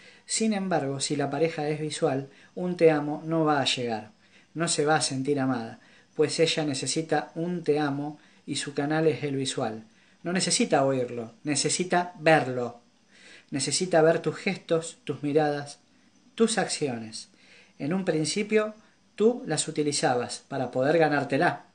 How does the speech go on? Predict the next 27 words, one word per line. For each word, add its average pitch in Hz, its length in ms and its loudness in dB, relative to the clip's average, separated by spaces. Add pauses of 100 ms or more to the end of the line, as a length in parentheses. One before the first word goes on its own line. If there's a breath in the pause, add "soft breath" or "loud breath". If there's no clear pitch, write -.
para 127 240 -4
poder 139 220 -2
conquistarla, 131 760 -2 (440 loud breath)
pero 151 180 6
poco 180 200 2
a 180 80 2
poco 185 260 0
dejaste 165 380 2
de 147 80 4
hacerlo. 123 440 -6 (560 loud breath)
Al 147 160 0
principio, 190 720 4 (260)
estamos 175 340 2
de 180 100 4
novios 220 380 10
y 180 60 4
no 170 120 2
decimos 170 360 2
nada. 127 400 0 (420 loud breath)
Ya - 160 -4
no 165 100 0
sentimos 170 480 2
ese 160 180 0
amor 185 320 0
porque 147 240 2
nuestra 143 320 -4
pareja 156 460 0